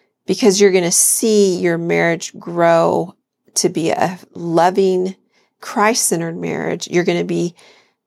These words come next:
rejoicing because of the blessing you're feeling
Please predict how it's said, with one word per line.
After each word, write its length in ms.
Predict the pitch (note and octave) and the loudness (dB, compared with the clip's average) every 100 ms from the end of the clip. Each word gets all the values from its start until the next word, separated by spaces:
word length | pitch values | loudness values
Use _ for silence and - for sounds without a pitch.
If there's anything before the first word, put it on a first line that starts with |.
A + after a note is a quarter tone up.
| - | -2
rejoicing 680 | F3+ E3+ F#3+ A#3+ - F3 E3+ | -2 4 4 4 2 -2 0
because 400 | E3+ G#3+ F3 E3 | 0 0 -2 -2
of 120 | E3+ | -4
the 80 | F3+ | -2
blessing 500 | D3+ A#3+ - G3 E3+ | 0 0 0 -2 -2
you're 160 | E3+ | -8
feeling 640 | E3+ E3 D#3+ D#3+ E3 E3 | -8 -8 -8 -6 -8 -8